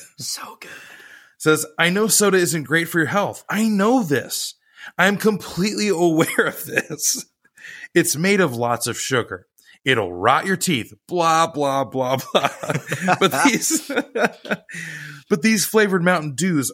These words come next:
Speaker 1: are a force to be reckoned with. I first noticed flavored Mountain Dew a few years ago. I was really thirsty and <laughs> saw some at a corner bodega, in parentheses, small convenience store. Thank you for
Speaker 2: Thank
Speaker 1: explaining
Speaker 2: you.
Speaker 1: it to me.
Speaker 2: Thank you.
Speaker 1: Um,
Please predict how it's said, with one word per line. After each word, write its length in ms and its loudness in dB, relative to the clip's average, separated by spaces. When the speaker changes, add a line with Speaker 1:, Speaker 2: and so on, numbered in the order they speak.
Speaker 1:
are 180 2
a 120 0
force 600 0
to 120 2
be 140 4
reckoned 560 -2
with. 400 -10
I 100 4
first 400 0
noticed 300 0
flavored 320 2
Mountain 280 0
Dew 200 0
a 40 -2
few 200 -6
years 260 0
ago. 320 -8
I 100 0
was 200 2
really 480 2
thirsty 640 -2
and 140 2
<laughs> 0 -
saw 300 2
some 240 2
at 80 4
a 60 2
corner 360 2
bodega, 760 2
in 200 0
parentheses, 640 0
small 440 0
convenience 640 -2
store. 340 -6
Thank 180 -4
you 80 -2
for 60 2
Speaker 2:
Thank 100 2
Speaker 1:
explaining 300 -4
Speaker 2:
you. 20 -12
Speaker 1:
it 60 -14
to 100 -10
me. 120 -14
Speaker 2:
Thank 140 -6
you. 40 4
Speaker 1:
Um, 280 2